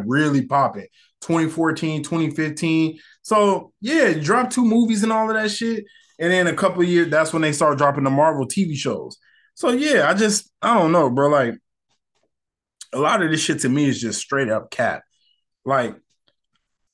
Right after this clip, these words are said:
I don't understand why you would want just two Marvel movies a year. That's just ridiculous.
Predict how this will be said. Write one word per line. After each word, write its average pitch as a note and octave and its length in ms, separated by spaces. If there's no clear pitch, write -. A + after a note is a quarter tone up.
I D3+ 100
don't E3+ 340
understand D#3+ 760
why C#3 160
you D3+ 180
would C3 180
want D3 300
just C3+ 300
two E3 400
Marvel B2+ 360
movies A#2+ 360
a G#2+ 40
year. B2 300
That's F3+ 160
just - 160
ridiculous. - 680